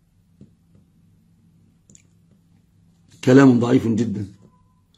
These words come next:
كلام ضعيف جدًا. فإذاً من مات على خير نرجو له الخير، ونقول، ونقول بإذن الله يكون في الجنة، ومن مات على شر نقول له نخاف عليه من، من النار، ولعل الله يغفر له لأنه في المشيئة.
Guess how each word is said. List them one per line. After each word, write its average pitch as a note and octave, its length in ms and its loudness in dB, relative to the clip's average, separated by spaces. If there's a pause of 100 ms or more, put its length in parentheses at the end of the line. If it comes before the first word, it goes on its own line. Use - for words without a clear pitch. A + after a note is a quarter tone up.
(480)
كلام B2 280 2
ضعيف A#2+ 220 -2
جدًا. - 400 -12 (1040)
فإذاً D3+ 380 4 (180)
من D3 200 4
مات F3+ 220 2
على C3 240 -6
خير D#3+ 320 0
نرجو D3+ 360 0
له C#3+ 140 -2
الخير، G#2 360 -8 (100)
ونقول، C3 500 0
ونقول C3+ 500 0
بإذن D3 320 2
الله C#3+ 180 4
يكون C3 300 0
في G#2+ 60 -6
الجنة، A2+ 320 -6 (480)
ومن C3 180 4
مات E3+ 180 2
على C#3+ 160 -4
شر E3+ 420 2 (300)
نقول D#3+ 320 0
له C#3 260 0
نخاف D3+ 340 -2
عليه C3+ 340 0
من، B2+ 360 -2
من C3 100 0
النار، C3+ 400 0 (240)
ولعل C3 360 0
الله C3+ 220 0
يغفر C3 240 -4
له C#3 200 0
لأنه B2+ 240 -2
في B2+ 100 -4
المشيئة. A#2 380 -4